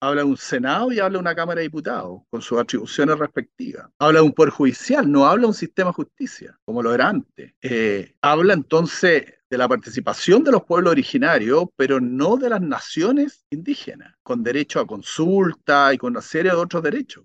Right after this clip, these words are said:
que los ponían en una situación privilegiada. Entonces, yo tengo la impresión que el senador Edward, y lo digo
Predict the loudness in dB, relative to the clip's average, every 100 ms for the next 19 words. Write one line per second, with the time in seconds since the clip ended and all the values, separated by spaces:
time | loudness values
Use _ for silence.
0 | -4 -2 2 4 4 4 2 0 -2 -2
1 | 0 -2 0 -2 -2 -4 -2 -2 -2 -2
2 | -2 2 2 2 -4 -8 -4 -2 -2 -2
3 | -4 0 2 2 0 0 2 0 -2 -8
4 | -12 -4 0 2 2 2 2 -2 -6 0
5 | 2 2 2 0 -2 -2 -2 -2 -2 -2
6 | -4 -8 -14